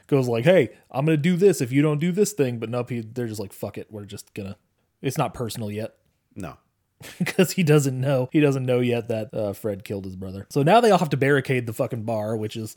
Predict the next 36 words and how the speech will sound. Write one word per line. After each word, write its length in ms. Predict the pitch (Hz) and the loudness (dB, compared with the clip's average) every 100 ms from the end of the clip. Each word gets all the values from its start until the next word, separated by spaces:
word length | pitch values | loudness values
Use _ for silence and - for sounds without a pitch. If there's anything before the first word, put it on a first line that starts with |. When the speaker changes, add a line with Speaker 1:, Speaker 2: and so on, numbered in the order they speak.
| - | 2
Speaker 1:
always 240 | 214 208 | 6 6
a 60 | 156 | 4
fun 300 | - 151 143 | 2 2 2
scene 260 | - 131 | -2 -4
to 80 | 120 | -4
see. 320 | 113 120 120 _ | -4 -4 -6 _
It's 220 | - 139 | -6 -2
like 200 | 170 160 | 2 2
a 40 | 147 | 2
Gear 260 | 123 127 | -4 -2
Up 140 | 117 107 | -2 -4
scene, 180 | 117 98 | -8 -10
but 100 | 85 | -12
not 200 | 80 - | -16 -18
really. 340 | 65 69 - _ _ | -20 -20 -20 _ _
Speaker 2:
Yeah. 160 | 151 135 _ _ _ _ - | -6 -6 _ _ _ _ -6
This 160 | 143 | -4
is 160 | 151 135 | -4 -4
a 60 | 123 | -6
scene 240 | 120 110 | -6 -8
that 100 | 101 | -8
has 160 | 101 95 | -8 -8
to 60 | |
happen 300 | 90 92 - | -8 -8 -10
in 120 | 92 87 | -12 -10
every 220 | 82 87 | -10 -12
zombie 380 | 78 78 73 78 | -12 -14 -14 -14
movie, 280 | 78 71 92 | -14 -14 -12
which 220 | 139 - | -12 -10
this 160 | 151 | -10
basically 600 | - 90 78 - - - | -8 -8 -8 -10 -14 -18
is. 260 | - - - _ - | -18 -20 -20 _ -2
Speaker 1:
And 100 | 165 | 2
then 120 | 190 | 4
I 160 | 170 | 4
kinda 60 | 156 | 2